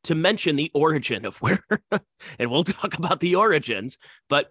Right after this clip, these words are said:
where did this coronavirus come from? Came from this area called Wuhan. Now,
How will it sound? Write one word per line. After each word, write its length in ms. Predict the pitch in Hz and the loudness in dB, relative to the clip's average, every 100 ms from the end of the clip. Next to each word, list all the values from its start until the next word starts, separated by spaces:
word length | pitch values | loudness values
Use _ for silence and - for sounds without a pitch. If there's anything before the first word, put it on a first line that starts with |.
| _ _ | _ _
where 220 | 101 165 | 0 2
did 160 | 175 160 | 2 2
this 160 | 156 | -2
coronavirus 800 | - 131 139 156 139 135 131 - | -2 0 2 2 2 0 0 -2
come 180 | 160 143 | -4 -4
from? 280 | - 82 _ _ _ _ _ _ _ _ _ | -4 -8 _ _ _ _ _ _ _ _ _
Came 160 | 147 135 | -6 0
from 140 | 147 | 0
this 180 | 135 135 | 0 0
area 260 | 139 135 | 2 2
called 340 | 127 120 80 - | 2 -4 -6 -6
Wuhan. 400 | 139 127 60 57 _ _ _ _ _ - | -4 -4 -8 -18 _ _ _ _ _ -4
Now, 220 | 101 | -4